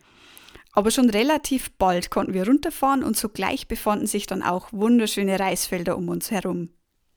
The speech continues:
Der Verkehrslärm wurde ruhiger und ruhiger und bis auf ein paar alte, klapprige Roller und ein paar Autos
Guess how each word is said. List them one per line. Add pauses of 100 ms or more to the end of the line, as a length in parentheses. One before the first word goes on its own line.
(160)
Der
Verkehrslärm
wurde
ruhiger
und
ruhiger
und
bis
auf
ein
paar
alte,
klapprige
Roller
und
ein
paar
Autos